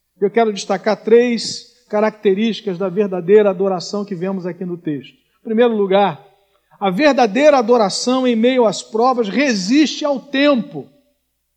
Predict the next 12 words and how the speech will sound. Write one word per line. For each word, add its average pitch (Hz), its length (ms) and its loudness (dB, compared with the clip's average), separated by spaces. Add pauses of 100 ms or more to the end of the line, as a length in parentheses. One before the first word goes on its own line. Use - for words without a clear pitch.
(500)
Chama 302 300 0
a 233 40 0
sua 269 160 -2
atenção 254 640 -2
para 262 260 0
o 247 40 -4
versículo, 254 800 -2 (520)
é, 208 680 0 (640)
versículo 254 540 -4
três 240 760 0
e 226 120 -10
quatro. - 500 -4